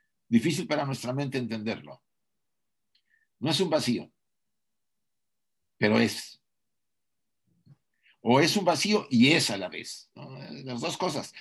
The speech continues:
Es como el yin y el yang, ¿no? El yin y el yang se están moviendo para formar el Tao. Pero el yin y el yang están ahí. Bien. Esto es muy claro. Eh,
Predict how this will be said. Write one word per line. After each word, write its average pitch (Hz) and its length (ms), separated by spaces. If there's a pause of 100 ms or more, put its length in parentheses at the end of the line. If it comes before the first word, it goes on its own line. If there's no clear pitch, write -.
(120)
Es 147 100
como 190 200
el 147 100
yin 185 180
y 175 100
el 165 120
yang, 131 280
¿no? 135 300
El 123 180
yin 175 220
y 170 80
el 143 120
yang 160 340
se - 160
están 151 260
moviendo 147 540
para 117 200
formar 117 520
el 110 120
Tao. - 380 (920)
Pero 92 140
el 87 60
yin 135 180
y 170 80
el 127 140
yang 139 200
están 110 280
ahí. - 280 (1400)
Bien. - 260 (1700)
Esto 156 220
es 143 80
muy 175 160
claro. 143 400 (3500)
Eh, 98 360